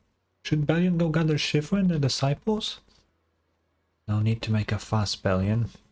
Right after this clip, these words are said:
If I don't come back for a while, tell Shifu about this. But since Shifu left a message beforehand,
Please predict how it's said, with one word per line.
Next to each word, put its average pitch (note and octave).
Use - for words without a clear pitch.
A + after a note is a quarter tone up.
If -
I A2+
don't D3
come A#2+
back B2+
for -
a G2+
while, G2+
tell C#3
Shifu B2
about F#2
this. F#2
But -
since A2+
Shifu C3
left A#2
a G#2
message G#2+
beforehand, F#2+